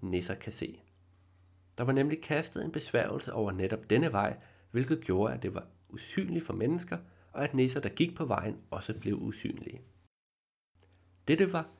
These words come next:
utrolig smart, da nisser ofte har travlt og ikke vil forstyrres af nysgerrige mennesker, men sådanne besværgelser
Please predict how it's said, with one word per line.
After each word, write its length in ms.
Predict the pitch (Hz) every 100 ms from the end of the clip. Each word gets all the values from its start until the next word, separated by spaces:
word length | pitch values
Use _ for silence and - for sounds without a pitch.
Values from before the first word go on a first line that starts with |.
| _
utrolig 400 | - - - 214
smart, 360 | 202 104 87 -
da 60 | 110
nisser 300 | 98 98 -
ofte 320 | 92 95 -
har 80 | 104
travlt 440 | - 101 - -
og 80 | 95
ikke 180 | 95 127
vil 180 | 104
forstyrres 420 | - - - - -
af 60 |
nysgerrige 420 | 101 107 - -
mennesker, 380 | 104 120 123 - - - - - _ _ _ _ _ 127
men 80 |
sådanne 300 | 127 143 170
besværgelser 680 | 160 123 104 78 - 127 131